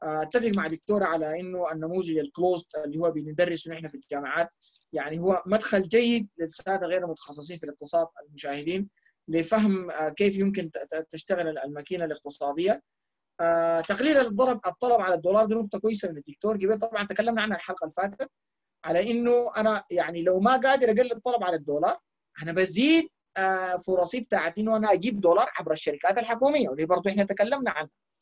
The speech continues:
وطبعًا المشكلة زي ما قال دكتور بكري، هو الحكومة أكبر مشتري للدولار، وعشان الحكومة أكبر مشتري للدولار، السنة ال-، ال-، ال-، ال-، ال-، ال-، ال-، الحلقة اللي فاتت تكلمنا عن الحاجة دي.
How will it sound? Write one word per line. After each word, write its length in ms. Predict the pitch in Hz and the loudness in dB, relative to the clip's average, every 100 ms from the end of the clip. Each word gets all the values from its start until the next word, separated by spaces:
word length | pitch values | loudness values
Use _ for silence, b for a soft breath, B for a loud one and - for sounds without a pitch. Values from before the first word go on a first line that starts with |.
| b b b b - | b b b b -2
وطبعًا 440 | 175 - 311 311 | 0 4 4 4
المشكلة 500 | 294 359 381 - 311 | 2 0 -2 0 4
زي 140 | 240 233 | 4 4
ما 120 | 233 | 4
قال 160 | 269 277 | 2 0
دكتور 300 | 220 220 196 | 0 0 2
بكري، 400 | 240 - 262 - _ _ - | -2 -2 -4 -6 _ _ -4
هو 80 | 302 | 0
الحكومة 680 | 370 - 320 - 359 370 349 | 2 2 0 4 4 4 2
أكبر 320 | 427 370 359 | 2 2 2
مشتري 300 | 320 302 294 | 0 0 2
للدولار، 400 | 247 196 180 - - _ _ _ _ _ _ | 2 2 0 0 -10 _ _ _ _ _ _
وعشان 400 | 180 180 202 233 | -2 0 2 2
الحكومة 480 | 233 254 254 349 330 | 0 -2 2 4 4
أكبر 220 | 330 285 240 | 4 4 4
مشتري 320 | 196 208 254 | 0 2 2
للدولار، 500 | 190 156 160 180 233 - | 0 0 0 0 -4 -8
السنة 220 | - 214 | -8 -8
ال-، 80 | 196 | -6
ال-، 200 | 156 147 | -6 -6
ال-، 140 | 147 | -8
ال-، 160 | 147 143 | -8 -8
ال-، 160 | 143 143 | -10 -10
ال-، 140 | 143 | -12
ال-، 400 | 143 135 135 127 - - | -12 -14 -14 -16 -18 -14
الحلقة 260 | - 160 | -8 -4
اللي 120 | 214 202 | -2 2
فاتت 240 | 220 208 | 2 0
تكلمنا 380 | 196 196 208 175 | -4 -2 0 -2
عن 40 | |
الحاجة 240 | 156 170 | -4 -6
دي. 120 | 165 | -6